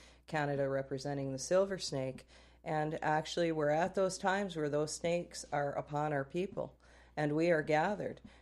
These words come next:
And we are supposed to, at this point, create that weapon. And that weapon is aimed directly into the hearts and the minds of that gold and that silver snake to produce the change that brings about peace.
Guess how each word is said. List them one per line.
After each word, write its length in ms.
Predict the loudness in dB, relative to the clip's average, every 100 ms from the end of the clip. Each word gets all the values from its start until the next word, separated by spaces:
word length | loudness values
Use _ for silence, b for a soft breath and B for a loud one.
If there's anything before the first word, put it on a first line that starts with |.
| B
And 200 | -2 2
we 160 | 4
are 240 | 4 4 0
supposed 640 | -2 -2 0 0 -2 -6
to, 200 | -6 -4
at 280 | -2 -2 -2
this 240 | -2 -4 -6
point, 480 | -4 -4 -4 -10
create 420 | -4 2 4 2 0
that 220 | -4 -2
weapon. 460 | -4 -4 -8 -10 -10
And 160 | -4 -2
that 200 | -2 0
weapon 340 | -2 0 -2
is 200 | -2 -4 -4
aimed 340 | -2 0 -2
directly 560 | -2 -2 -4 -4 -6 -4
into 240 | -6 -6
the 80 | -6
hearts 400 | -4 -4 -4 -8
and 100 | -6
the 60 | -6
minds 600 | -4 -4 -4 -8 -12 -14 b b b
of 280 | 4 4 4
that 220 | 0 0
gold 300 | 2 4 4
and 140 | 2 -2
that 200 | -4 -4
silver 380 | -2 0 0 -4
snake 560 | -4 -4 -4 -6 -12 B B B
to 100 | -4
produce 440 | -2 0 2 0 -2
the 60 |
change 560 | -6 2 4 4 0 -2
that 260 | 0 0 0
brings 300 | -2 -2 -4
about 420 | -2 -2 -4 -8
peace. 600 | -6 -6 -8 -10 -12